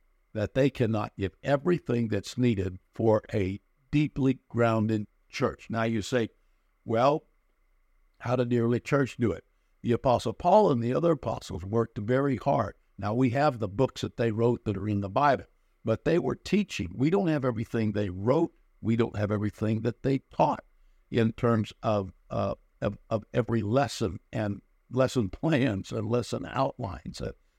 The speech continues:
and, uh, for example, there's the letter that Paul wrote to Laodicea. We never ha-, we know it was written. It's talked about in the Bible, but, uh, but we've never seen it. We don't know what it says.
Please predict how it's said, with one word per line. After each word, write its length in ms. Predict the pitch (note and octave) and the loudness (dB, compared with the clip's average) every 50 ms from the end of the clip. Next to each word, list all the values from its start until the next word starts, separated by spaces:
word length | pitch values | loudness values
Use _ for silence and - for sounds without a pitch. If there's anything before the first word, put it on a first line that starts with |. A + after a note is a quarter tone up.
| _ _ _ _ _ _ | _ _ _ _ _ _
and, 280 | - B2 A#2+ A#2+ A2+ A2+ | -2 0 0 0 2 0
uh, 100 | G#2+ G#2+ | 0 -2
for 200 | - - B2 A2+ | -2 0 -2 0
example, 380 | G#2 G2+ C3 C3 A#2 - A#2 | 2 4 4 2 2 2 0
there's 280 | A2+ A#2 A#2+ A#2+ G2+ - | -2 0 0 0 -2 -2
the 100 | - A2+ | -2 -2
letter 300 | A2 A#2+ C3 C3 B2+ A#2 | 2 4 4 4 4 2
that 180 | A2 B2 - - | -2 -4 -6 0
Paul 200 | - B2 B2 A#2+ | 2 2 4 4
wrote 200 | B2 B2+ B2 - | 4 2 0 -2
to 80 | A#2+ | -2
Laodicea. 800 | A#2 A#2+ B2+ C3 B2+ B2+ C3 A#2 - - F#3 - G2+ E2+ - - _ _ _ _ _ _ _ - | 0 2 2 4 2 2 0 -2 -4 -2 -2 0 0 0 -2 -6 _ _ _ _ _ _ _ -8
We 240 | - A2+ A#2+ A#2 A2 | -2 0 0 2 2
never 340 | A2+ A2+ A2+ A2+ A#2 G2+ - _ | 2 0 0 0 -2 -6 -8 _
ha-, 140 | - A2+ A#2 A2+ - | -8 -8 -8 -8 -8
we 220 | - A2 A2 A2+ A2+ | -6 0 2 2 4
know 220 | A#2+ B2 C3 C3 | 4 4 4 2
it 120 | A#2 - | 0 0
was 160 | - G2 - - | -4 -8 0 2
written. 360 | D#3 G3 - D3 B2+ C3 - | 2 2 4 2 0 0 0
It's 220 | - F#2+ - - - | -4 -10 -10 -10 -6
talked 320 | - - - - - - | -2 0 0 0 0 -2
about 240 | A2+ G#2 G#2 G2+ G2 | -4 -2 -2 -4 -2
in 80 | F#2+ | 0
the 80 | G#2 G2 | 0 0
Bible, 420 | F#2+ C#3+ G3 G#3+ - - - - _ - | 2 2 2 2 2 -2 -6 -10 _ -2
but, 240 | A2+ A2 G#2 - _ _ _ _ _ _ _ _ _ _ | 0 0 0 0 _ _ _ _ _ _ _ _ _ _
uh, 200 | - A2 G#2+ G#2+ - - | -4 -2 -2 -2 -2 -4
but 200 | A2+ A2 A2 - - | -4 -4 -4 -4 -2
we've 180 | B2 A#2+ G2+ A2 | -2 -2 0 2
never 220 | A2+ A2 G#2 G2 | 0 0 0 -2
seen 240 | - - E3+ F3+ C#3+ | 0 0 2 2 2
it. 120 | - - | 0 -2
We 120 | - A2+ G#2 | -2 -2 0
don't 100 | G#2+ G#2+ | 0 0
know 80 | A2 | 0
what 160 | A2+ A2+ A2 A2 | 0 0 -2 -2
it 100 | A2 - | -4 -8
says. 500 | - - F3 F3+ D#3+ D2+ C#2 - - | -6 -2 0 0 0 0 -4 -6 -14